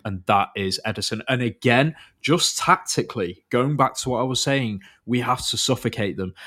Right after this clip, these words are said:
I, I feel we will almost go back to the boring, boring football that people claimed we played over the last year or two, where it is just pass, pass, pass, pass, pass, pass, pass. 'Cause that, I think, is how you completely demoralise and beat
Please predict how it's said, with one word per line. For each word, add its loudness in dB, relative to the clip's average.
I, 4
I 8
feel 6
we 10
will 8
almost 6
go 2
back 2
to -2
the 2
boring, 4
boring 4
football 2
that -4
people -4
claimed 0
we -8
played 0
over 8
the 2
last 2
year 10
or 4
two, -2
where 0
it 0
is 2
just -6
pass, 0
pass, -6
pass, -6
pass, -6
pass, -8
pass, -8
pass. -8
'Cause 0
that, 10
I 0
think, -4
is -2
how 0
you -2
completely 6
demoralise 4
and -6
beat 0